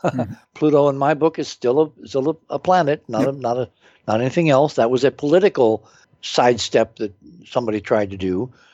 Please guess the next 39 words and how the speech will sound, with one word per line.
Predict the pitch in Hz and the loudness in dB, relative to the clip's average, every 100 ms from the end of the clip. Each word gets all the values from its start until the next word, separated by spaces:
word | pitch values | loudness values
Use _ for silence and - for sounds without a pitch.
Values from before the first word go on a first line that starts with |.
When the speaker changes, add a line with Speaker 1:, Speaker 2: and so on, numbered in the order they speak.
| _ _ | _ _
Speaker 2:
for | - 139 | 2 4
weird | 214 214 147 | 6 6 4
reasons. | 165 147 113 85 | 0 0 -4 -8
I | 101 | -8
mean, | 110 | -6
why, | 110 175 208 | -2 0 0
why | 127 147 185 | 0 0 2
dethrone | 160 135 185 - 156 156 143 | 0 -6 -6 -6 0 0 0
Pluto | 127 156 143 117 | 0 2 4 4
as | 104 | 2
a | 107 | -6
planet? | - 113 95 - _ _ _ _ _ _ - | -4 -4 -4 -10 _ _ _ _ _ _ 0
That, | 139 - _ _ _ | 0 0 _ _ _
there's | 135 139 156 147 | -2 2 2 2
a | |
story | - 175 160 135 | 2 4 4 4
there, | 117 | 0
but | 113 | -2
we | 113 | -6
don't | 117 107 | -6 -6
have | 107 | -6
time | 110 101 | -6 -4
right | 98 117 | -4 -4
Speaker 1:
No, | |
Speaker 2:
now. | 110 - - | -6 -10 -14
Speaker 1:
we | 120 104 | -12 -10
don't. | 101 92 | -8 -2
Speaker 2:
Anyway, | 214 190 160 - | 2 6 4 4
all | 160 214 254 | 6 8 6
of | 240 | 6
the | |
ways | 214 190 180 147 | 4 4 4 0
that | 143 | -10
human | - 156 156 | -6 -4 -4
beings | 143 135 110 110 95 | -2 -4 -4 -10 -8
now | 117 120 | -4 -4
are | 123 | -4
currently | 143 135 127 | -4 -4 -2
using | 123 110 90 90 | -2 -2 -2 -6